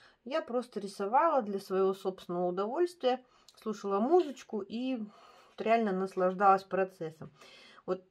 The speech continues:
именно поэтому я хочу, могу сказать, что вряд ли я буду, э, рисовать с помощью вот этого материала, акриловых чернил, потому что,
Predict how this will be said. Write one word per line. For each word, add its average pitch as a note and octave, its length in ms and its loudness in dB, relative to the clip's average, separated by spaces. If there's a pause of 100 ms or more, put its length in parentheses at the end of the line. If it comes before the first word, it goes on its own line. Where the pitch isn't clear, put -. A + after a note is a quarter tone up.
(200)
именно A3+ 320 2
поэтому G#3+ 640 2
я G#3 220 -2
хочу, G3+ 380 -8
могу G3 320 -4
сказать, G3+ 520 2
что - 220 -8
вряд A3 420 0
ли G#3+ 80 -4
я F#3+ 180 2
буду, F#3 420 -4 (320)
э, F#3 340 6
рисовать G3 540 2
с - 40 -20
помощью F#3+ 720 -4
вот F3 260 -6
этого E3 280 -10
материала, F#3+ 800 -2 (460)
акриловых F#3 600 -4
чернил, F3+ 420 -4
потому G#3 420 -6
что, G#3 320 -8